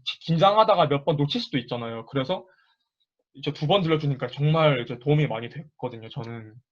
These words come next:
이제 리딩도 아이엘츠와 매우 흡사해요. 근데 나-, 난이도는 물론 더 쉽고. 네. <clears throat>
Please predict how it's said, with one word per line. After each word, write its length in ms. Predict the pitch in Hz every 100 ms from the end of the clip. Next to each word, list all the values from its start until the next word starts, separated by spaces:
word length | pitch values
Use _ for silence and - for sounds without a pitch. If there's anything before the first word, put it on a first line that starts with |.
| _ _ _ _ _ _ _ _
이제 100 | 135 131 123
리딩도 600 | 143 156 190 175 196 214
아이엘츠와 580 | 135 147 151 135 120 - _ - - -
매우 160 | 147
흡사해요. 500 | 143 - 180 123 110 -
근데 180 | 131 113
나-, 140 | 127
난이도는 420 | 139 127 143 143
물론 180 | 120 120
더 100 | 120
쉽고. 320 | 117 - - 180 - - _ _ _ _ _ _ _ _ _ _ _ _ _ _ _ _ _ _
네. 300 | 135 127 - - -
<clears throat> 440 | 165 139 - -